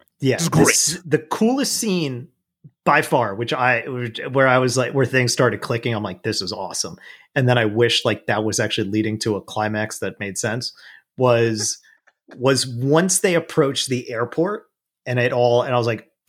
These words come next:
Speaker 1: "Oh, right. That was those guys." <laughs> It was themselves that they were fighting. And I'm like,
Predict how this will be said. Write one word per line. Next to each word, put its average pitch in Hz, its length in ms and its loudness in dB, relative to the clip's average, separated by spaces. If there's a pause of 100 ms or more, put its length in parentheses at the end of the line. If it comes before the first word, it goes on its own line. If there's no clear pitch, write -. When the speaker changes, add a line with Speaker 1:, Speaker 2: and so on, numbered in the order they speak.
Speaker 1:
"Oh, 131 960 2
right. 120 260 0 (800)
That 131 180 4
was 104 300 -6
those 143 280 4
guys." - 580 -4
<laughs> - 40 -20 (440)
It 147 60 2
was 131 180 6
themselves 127 680 2
that 127 140 0
they 127 80 2
were 113 120 2
fighting. 127 420 2
And 131 100 -2
I'm 127 80 2
like, 123 240 2